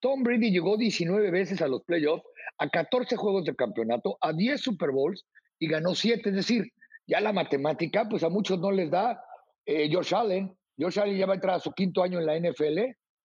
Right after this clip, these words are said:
y no sé si pueda tener tiempo suficiente para llegar, por un lado. Por otro lado, ustedes lo han dicho, hay que estar rodeado en general de las personas adecuadas y esas personas van más allá del campo de juego. Agentes, su propia familia,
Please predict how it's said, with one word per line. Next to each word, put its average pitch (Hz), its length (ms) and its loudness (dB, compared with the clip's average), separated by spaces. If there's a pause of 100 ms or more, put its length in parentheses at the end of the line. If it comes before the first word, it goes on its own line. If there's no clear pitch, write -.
(140)
y 147 80 -4
no 180 140 2
sé 214 120 0
si 190 140 -2
pueda 180 460 2 (240)
tener 185 340 0
tiempo 185 360 -2
suficiente 127 600 -2
para 131 240 0
llegar, 165 340 0
por 120 140 -2
un 127 100 -2
lado. 104 200 0
Por 185 180 -2
otro 233 160 -2
lado, 208 360 0 (280)
ustedes 240 200 -2
lo 196 80 2
han 160 80 -2
dicho, 139 200 -2
hay 151 60 -2
que - 80 -4
estar 160 160 0
rodeado 147 360 2
en 135 160 0
general 139 400 0
de 165 80 0
las 117 160 0
personas 139 440 -2
adecuadas 135 560 -2 (600)
y 165 100 -2
esas 202 220 -2
personas 180 540 -2
van 165 200 0
más 170 180 -2
allá 156 200 0
del 160 160 -2
campo 139 320 -4
de 127 80 0
juego. 196 480 -2 (500)
Agentes, 143 920 -2 (100)
su 143 180 -4
propia 143 320 -2
familia, 127 640 0